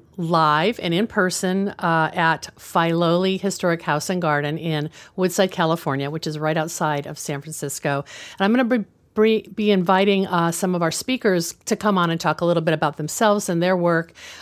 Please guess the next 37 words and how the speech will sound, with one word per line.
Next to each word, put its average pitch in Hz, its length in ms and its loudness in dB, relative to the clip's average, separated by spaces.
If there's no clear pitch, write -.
uh, 170 160 6
as 175 220 0
we 185 100 0
lead 170 280 2
up 156 300 -4
to 147 460 0
the 170 180 -2
summit 160 600 -2
dates. 160 500 -2
And 175 220 0
so 180 400 2
what 214 100 2
I'm 208 140 4
really 359 160 4
excited 190 320 0
about 170 160 0
is 165 140 -2
we 208 100 2
have 262 160 2
a 339 80 0
panel 202 640 0
that 185 200 2
we've, 202 200 0
gosh, 208 280 0
we've 190 140 -2
been 180 140 -6
talking 269 400 0
about 175 260 2
forever 180 460 2
because 170 420 0
we 180 140 4
had 165 180 2
to 170 160 -2
postpone 165 560 0
the 135 80 -2
summit, 143 520 -4
but 151 200 0